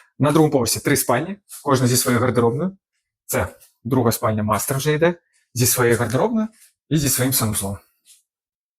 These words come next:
Тепла підлога йде будь-де і на першому, на другому поверсі. Тут голов-, головний санвузол зі своєю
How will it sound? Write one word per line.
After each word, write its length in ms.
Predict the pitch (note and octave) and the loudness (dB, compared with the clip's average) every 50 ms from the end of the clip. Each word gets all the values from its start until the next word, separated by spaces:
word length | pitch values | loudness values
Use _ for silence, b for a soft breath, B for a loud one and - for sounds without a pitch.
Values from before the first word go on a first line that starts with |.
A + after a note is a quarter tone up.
| _ _ _ _ _ _ _ _ _ _ _ _ _ _ _ _ | _ _ _ _ _ _ _ _ _ _ _ _ _ _ _ _
Тепла 240 | - C#3+ - B2+ A2+ | -4 -2 0 0 0
підлога 380 | - - C#3 B2 C3+ B2+ A#2 | 0 -2 0 0 2 2 2
йде 160 | A2+ G#2 B2 A2+ | 2 2 2 2
будь-де 320 | G#2+ B2 C3+ C3+ F#3+ G3+ | 2 2 2 4 2 2
і 40 | E3+ | 2
на 80 | B2+ | 0
першому, 300 | A2+ - B2 - - A#2+ | 0 0 -2 -2 -2 -4
на 40 | A2+ | -6
другому 220 | G#2+ A2+ A#2+ C3 - | -4 -4 -4 0 0
поверсі. 340 | G#3 A3+ G#3+ - - - - B B B B B B B B _ _ | 0 0 0 -2 -4 -6 -10 B B B B B B B B _ _
Тут 180 | C#3+ C#3 C3+ | -2 2 2
голов-, 340 | C3+ B2+ C3+ C3 B2 - - | 2 2 2 2 0 -2 0
головний 340 | B2+ C3+ C3+ B2+ C3+ B2+ B2+ | 2 2 2 4 2 0 0
санвузол 420 | - - C#3 F3 A3+ A#3 A3 G3 | 0 -2 -4 -4 -2 -2 -2 0
зі 80 | D#3 B2+ | 0 -2
своєю 400 | A#2 - C#3 C3 C3 C3 B2 A2 | -2 -2 0 0 0 0 -2 -4